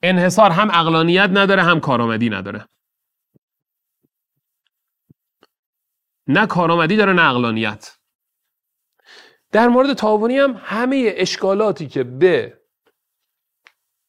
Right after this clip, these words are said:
تجمیع سرمایهٔ دولتی و سرمایه‌داری وارده بهش وارد می‌شه. چرا؟ ما اول انقلاب تجربهٔ س-،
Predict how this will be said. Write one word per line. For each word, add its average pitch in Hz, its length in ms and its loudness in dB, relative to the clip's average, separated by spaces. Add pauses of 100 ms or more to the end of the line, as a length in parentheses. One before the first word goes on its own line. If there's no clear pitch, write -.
(340)
تجمیع 170 460 2
سرمایهٔ 139 840 0 (2250)
دولتی 156 760 2
و 190 120 0
سرمایه‌داری 151 600 0
وارده 156 320 0
بهش 160 200 -2
وارد 101 320 -8
می‌شه. - 220 -20 (1600)
چرا؟ 220 320 0 (380)
ما 214 120 2
اول 190 200 0
انقلاب 180 300 0
تجربهٔ 147 360 0
س-، 127 380 -6